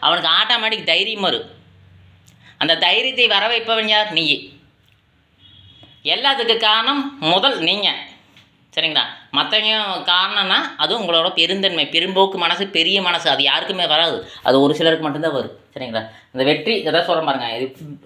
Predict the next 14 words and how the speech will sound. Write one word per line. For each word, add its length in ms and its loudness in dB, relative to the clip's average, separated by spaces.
டோட்டலா 280 4
சுத்தி 260 -4
வர 140 0
சொல்-, 440 -4
சொ-, 360 4
சொல்ல 260 0
விரும்பல. 420 -2
முதல் 280 2
காரணம் 280 2
நீங்க, 320 0
அப்புறம் 240 0
மத்தவங்களெல்லாம் 460 -2
காரணம். 460 -8
சரிங்களா? 300 -6